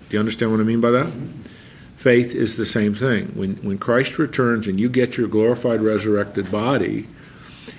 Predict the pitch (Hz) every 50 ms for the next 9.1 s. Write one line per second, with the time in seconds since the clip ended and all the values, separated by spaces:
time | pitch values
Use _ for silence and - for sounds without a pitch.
0 | - - 113 104 104 110 113 120 113 117 120 120 113 104 113 110 107 113 107 110
1 | - - - 139 139 139 131 117 110 104 101 98 104 98 110 123 147 151 - -
2 | 107 95 - - 92 92 92 90 98 104 110 110 - - - - - - - -
3 | - - - - - - - - 120 120 117 123 120 117 - - - 143 143 135
4 | - - 135 120 117 120 117 - - 104 104 101 107 101 104 107 127 165 190 196
5 | - 110 101 - - 107 104 104 113 135 165 160 - - - 117 101 95 98 -
6 | - - - - - - - - - - - - - 147 151 156 170 170 170 -
7 | - - - 120 117 131 143 147 139 175 165 - - - - - 117 110 110 -
8 | 123 113 107 107 113 - - - 127 127 - - - - - - - - - 117
9 | 104 101